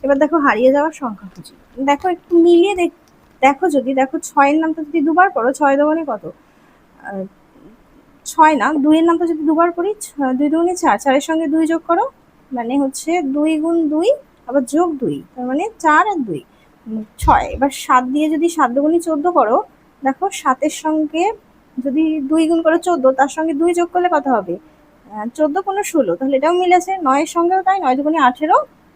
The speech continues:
নয় দুই, মানে নয় দুগুণে আঠেরো যোগ দুই, তার মানে হচ্ছে কুড়ি। আর, আর এবার আট দিয়ে বের করতে হবে, তাহলে আমরা তাই করবো, আট গুণ দুই যোগ দুই, তাহলে আট দুগুণে ষোলো, সতেরো, আঠেরো, তাহলে এই উত্তরটা হবে আঠেরো।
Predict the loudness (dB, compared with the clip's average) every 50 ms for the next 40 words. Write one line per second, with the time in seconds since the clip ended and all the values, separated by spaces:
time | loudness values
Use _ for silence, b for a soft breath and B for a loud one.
0 | _ _ _ _ _ -2 0 2 2 4 4 2 2 0 -2 -2 0 2 2 2
1 | 2 2 2 2 4 4 2 2 2 2 2 2 2 2 2 0 -2 -2 0 0
2 | 0 0 0 -2 -2 0 0 0 0 -2 _ _ _ _ -14 -10 -10 -8 -6 -4
3 | -2 -2 -2 -4 -6 -10 -6 -6 -4 -4 -4 -8 -10 b b b b b b b
4 | b _ -12 -8 -4 -2 -2 -2 -2 -4 -6 -10 _ 0 2 2 2 2 0 -2
5 | 0 2 4 4 4 4 2 0 0 0 0 0 0 0 -2 -4 -8 -14 -14 -14
6 | -14 -12 -10 -6 -4 -2 0 0 0 0 0 0 0 0 2 0 -2 0 0 0
7 | 2 2 2 2 2 0 -2 0 0 0 0 2 0 0 -2 -4 _ _ -8 -2
8 | 0 0 0 0 0 -2 -2 -2 -4 -6 _ _ _ -4 0 2 2 2 2 0
9 | 0 0 -2 0 0 0 2 2 0 0 -2 -6 -2 2 2 2 2 2 -2 -4
10 | -6 -8 -10 -12 -12 -10 -8 -4 -4 -4 -4 -4 -6 -4 -2 -2 0 0 0 0
11 | -2 -2 -2 -6 _ _ _ _ _ _ _ _ 0 2 2 2 0 -2 -2 0
12 | 0 0 -2 -8